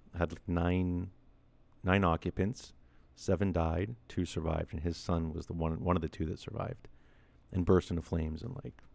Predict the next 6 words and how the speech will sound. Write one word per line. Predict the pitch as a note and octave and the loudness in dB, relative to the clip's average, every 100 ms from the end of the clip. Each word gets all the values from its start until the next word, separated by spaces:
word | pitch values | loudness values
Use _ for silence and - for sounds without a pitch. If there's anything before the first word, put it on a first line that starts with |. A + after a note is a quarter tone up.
| - | -10
it's | - - - - | -6 -6 -8 0
terri-, | G2+ G#2 - | 4 4 2
like, | C#3 - - | -2 -2 -2
tragic, | C3+ C#3 - - - - - | 2 2 -2 -8 -20 -20 -8
just | - C3 | -4 -2
tragic. | - F#2 F2+ | 4 6 4